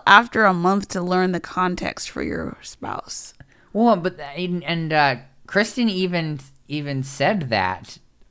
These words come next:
Speaker 2: later. She's like, "Man, I just, I really wish I had known this
Speaker 1: Yeah.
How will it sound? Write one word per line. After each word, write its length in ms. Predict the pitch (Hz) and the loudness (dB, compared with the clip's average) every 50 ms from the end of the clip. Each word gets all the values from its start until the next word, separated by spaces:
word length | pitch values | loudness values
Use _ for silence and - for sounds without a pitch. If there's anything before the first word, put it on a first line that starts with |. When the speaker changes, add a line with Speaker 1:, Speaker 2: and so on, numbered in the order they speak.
| - _ _ - - - - - _ _ - | -20 _ _ -20 -20 -20 -20 -20 _ _ -10
Speaker 2:
later. 440 | 123 120 127 123 120 117 107 107 107 | -6 -2 0 0 0 0 0 -2 -4
She's 260 | - - - 113 113 | -6 -8 -10 -10 -8
like, 180 | 120 113 - - | -10 -10 -8 -6
"Man, 380 | 120 127 127 113 104 90 90 - - | -4 -4 -2 -4 -4 -6 -10 -12 -12
I 120 | 101 110 107 | -10 -10 -8
just, 420 | - 139 143 139 - - - - - _ _ _ _ _ _ _ _ - _ _ _ _ _ _ _ _ | -8 -8 -10 -10 -12 -16 -20 -20 -20 _ _ _ _ _ _ _ _ -20 _ _ _ _ _ _ _ _
I 80 | - 107 | -12 -8
really 280 | 104 110 120 127 123 | -4 -2 -2 -2 -2
wish 260 | 113 110 113 117 - - | 0 -2 -2 -2 -2 -2
I 120 | 101 98 | 0 0
had 120 | 95 90 92 | 0 -2 -4
known 340 | 92 90 98 107 107 104 | -4 -4 -2 -2 -2 -2
this 480 | 98 95 92 90 90 - - - - - _ - - _ _ _ | -2 -2 -2 -4 -6 -8 -16 -18 -20 -20 _ -20 -20 _ _ _
Speaker 1:
Yeah. 640 | - 214 233 285 311 320 277 226 165 135 147 - 214 | -4 0 2 2 4 4 2 2 0 -2 -4 -6 -10